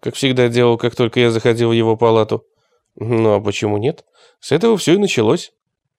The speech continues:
«Мне интересно узнать, почему вас начала преследовать идея во что бы то ни стало найти настоящую причину их смерти. Я уже говорил вам.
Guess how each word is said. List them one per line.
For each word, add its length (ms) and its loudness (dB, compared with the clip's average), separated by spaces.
«Мне 340 0
интересно 640 -2
узнать, 600 0
почему 520 -2
вас 340 0
начала 460 2
преследовать 840 0
идея 480 -4
во 140 -4
что 180 -2
бы 100 -4
то 140 0
ни 100 4
стало 400 2
найти 380 2
настоящую 760 0
причину 480 -2
их 100 -6
смерти. 600 -2
Я 120 -2
уже 140 -2
говорил 380 0
вам. 160 -14